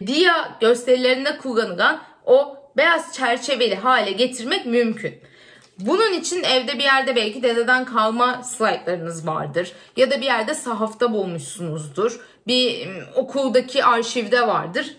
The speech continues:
Bilemiyorum. Benim elimde şu an olmadığı için gösteremiyorum. Ama o beyaz çerçeve şunun içerisine oturuyor.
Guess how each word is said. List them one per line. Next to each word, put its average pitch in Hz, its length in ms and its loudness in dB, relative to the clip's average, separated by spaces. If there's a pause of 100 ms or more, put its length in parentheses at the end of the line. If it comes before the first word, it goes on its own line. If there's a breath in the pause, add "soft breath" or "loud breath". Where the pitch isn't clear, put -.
(100)
Bilemiyorum. 208 560 -2
Benim 262 220 0
elimde 269 320 -4
şu 285 140 -2
an 269 100 0
olmadığı 262 380 -2
için 240 340 -6
gösteremiyorum. 196 920 -2 (300 loud breath)
Ama 311 400 0 (380)
o 220 220 0
beyaz 294 420 0
çerçeve 277 440 0
şunun 285 280 -6
içerisine 247 540 -2
oturuyor. 302 600 -2